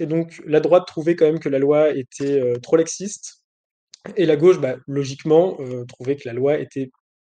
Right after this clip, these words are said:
pas assez laxiste et vraiment, euh, beaucoup trop dure envers l'immigration. Donc comme les deux se sont annulés, en fait, le projet de loi, euh, qui avait été un peu présenté en, en grande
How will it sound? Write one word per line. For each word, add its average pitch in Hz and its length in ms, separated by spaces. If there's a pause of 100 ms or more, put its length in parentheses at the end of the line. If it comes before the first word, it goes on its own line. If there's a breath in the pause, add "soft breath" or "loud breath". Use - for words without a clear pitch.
(540)
pas 127 80
assez 123 180
laxiste 123 300
et 127 160 (120)
vraiment, 135 360
euh, 120 100 (480 soft breath)
beaucoup 135 180
trop 139 200
dure 135 400
envers 127 180
l'immigration. 131 500 (1600 soft breath)
Donc 147 80
comme 190 140
les 202 60
deux 196 80
se 196 100
sont 175 120
annulés, 143 200
en 196 80
fait, 190 160
le 127 180
projet 151 300
de 147 40
loi, 160 360
euh, 123 200
qui 123 120
avait 120 100
été 127 160
un 127 60
peu 175 100
présenté 143 340
en, 135 60
en 131 220
grande 131 200